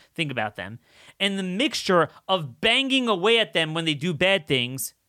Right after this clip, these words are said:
championing the good guys in the state legislature who do good things, and pressuring the governor and the other legislators to follow suit,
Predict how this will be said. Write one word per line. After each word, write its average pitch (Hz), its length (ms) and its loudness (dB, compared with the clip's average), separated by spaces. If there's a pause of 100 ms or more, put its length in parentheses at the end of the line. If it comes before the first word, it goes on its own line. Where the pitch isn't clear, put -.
(420)
championing 233 680 2
the 180 100 4
good 175 320 -2
guys 180 360 0
in 165 60 -6
the 160 80 -4
state 175 260 0
legislature 156 680 0
who 156 100 -4
do 151 220 -6
good 185 260 4
things, 147 380 0 (320)
and 143 440 -2 (320)
pressuring 170 720 2 (160)
the 143 80 0
governor 185 380 2
and 156 100 0
the 151 60 4
other 180 240 4
legislators 160 640 2
to 151 100 -8
follow 170 400 4
suit, 127 400 -4